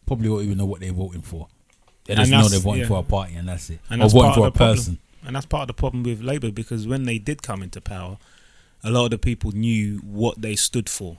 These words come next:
Speaker 2: They knew what their mantra was. Now, people, you ask them about the Labour go-, uh, the Labour, um, Party, and they're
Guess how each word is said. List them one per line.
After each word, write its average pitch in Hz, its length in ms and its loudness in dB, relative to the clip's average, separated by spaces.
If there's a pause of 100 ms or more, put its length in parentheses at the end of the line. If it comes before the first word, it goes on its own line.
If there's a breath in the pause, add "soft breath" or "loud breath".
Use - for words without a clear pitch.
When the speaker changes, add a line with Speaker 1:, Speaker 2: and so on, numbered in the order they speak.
(140)
Speaker 2:
They 104 140 -10
knew 110 260 -4
what 104 140 -10
their 107 120 -6
mantra 107 440 -6
was. 85 340 -16
Now, 113 460 -6 (560)
people, 123 560 -4 (400)
you 139 200 -2
ask 135 200 2
them 127 120 -2
about 113 340 -2
the 113 80 -4
Labour 113 260 -4
go-, 113 200 -10
uh, 113 140 -8
the 107 140 -8
Labour, 104 640 -6
um, 101 480 -8
Party, 104 320 -4
and 107 100 -4
they're 113 240 -8